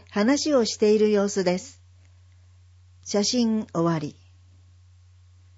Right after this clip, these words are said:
地域で応援子育て拠点。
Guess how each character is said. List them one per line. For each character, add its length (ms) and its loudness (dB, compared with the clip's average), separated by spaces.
地 320 2
域 260 0
で 320 4
応 260 8
援 560 2
子 120 0
育 340 4
て 180 2
拠 160 4
点。 380 -4